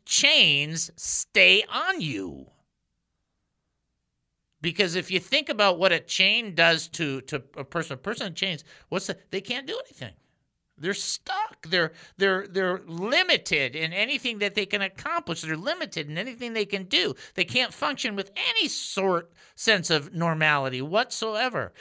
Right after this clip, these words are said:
And, and in this story, it says, "Now behold, an angel of the Lord stood by him, and a light shone in the prison."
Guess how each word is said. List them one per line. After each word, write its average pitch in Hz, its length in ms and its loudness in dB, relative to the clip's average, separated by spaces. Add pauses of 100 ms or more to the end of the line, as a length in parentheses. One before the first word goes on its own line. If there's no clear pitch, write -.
(180)
And, 214 200 -6
and 202 200 -4
in 214 140 -6
this - 140 0
story, - 380 2
it 170 100 0
says, 170 160 -6
"Now 208 180 4
behold, 214 340 0
an 180 100 0
angel 247 280 2
of 240 60 -2
the 226 40 -2
Lord 202 240 2
stood 233 300 -2
by 202 180 6
him, 185 180 0
and 160 80 0
a 151 60 4
light 208 320 2
shone 247 560 0
in 233 240 -4
the 233 80 0
prison." 175 460 0